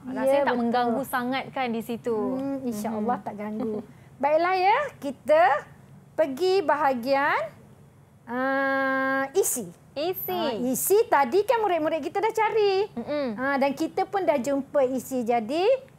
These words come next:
Speaker 1: ah, ni isi. Oh, saya lupa nak bagi tahu. Untuk pendahuluan dua markah. Jadi untuk Maple tadi dia akan dapat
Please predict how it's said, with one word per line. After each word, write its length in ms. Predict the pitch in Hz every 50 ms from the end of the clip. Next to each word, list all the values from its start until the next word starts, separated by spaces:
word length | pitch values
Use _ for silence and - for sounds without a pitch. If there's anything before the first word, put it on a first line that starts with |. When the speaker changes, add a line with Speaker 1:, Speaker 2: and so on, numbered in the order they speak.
| - - - -
Speaker 1:
ah, 380 | - 226 240 254 277 294 285 262
ni 280 | 254 262 294 285 254 254
isi. 500 | 254 - - - 285 277 247 220 214 202 - - -
Oh, 460 | - 311 359 381 370 339 294 254 233
saya 300 | 220 - - 247 240 247
lupa 320 | 247 240 247 247 - 339 359
nak 120 | 359 277 247
bagi 200 | 262 254 240 262
tahu. 260 | - - 240 233 196 - - - - - - -
Untuk 360 | 269 311 349 - - 392 -
pendahuluan 540 | - 349 330 330 311 320 320 - 330 330 320
dua 200 | 269 277 262 254
markah. 480 | 240 226 214 - - - - 220 202 214
Jadi 380 | 190 240 240 240 240 359 381
untuk 300 | 311 285 269 277 - 269
Maple 400 | 262 262 254 254 - - 311 302
tadi 260 | - 302 302 285 370 403 359
dia 180 | 311 277 247
akan 180 | 226 - 262 240
dapat 460 | 233 220 220 - - 330 370 466 466